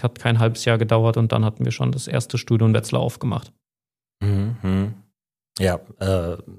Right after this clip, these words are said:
Speaker 2: sehr, sehr geil auf jeden Fall. Ähm, du hast angesprochen, äh, bezüglich, äh,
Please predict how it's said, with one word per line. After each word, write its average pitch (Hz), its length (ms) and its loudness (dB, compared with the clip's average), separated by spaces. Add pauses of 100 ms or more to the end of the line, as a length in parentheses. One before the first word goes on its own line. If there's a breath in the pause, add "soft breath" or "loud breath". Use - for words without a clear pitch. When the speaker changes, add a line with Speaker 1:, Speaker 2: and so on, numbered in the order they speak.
Speaker 2:
sehr, 90 560 -4
sehr 92 180 -2
geil 101 280 0
auf 117 140 0
jeden 104 180 -4
Fall. 101 420 -4 (120)
Ähm, 92 440 -4 (880 loud breath)
du 110 60 4
hast 110 140 4
angesprochen, 110 760 2
äh, 104 420 4 (120)
bezüglich, 113 960 -6
äh, 104 340 -2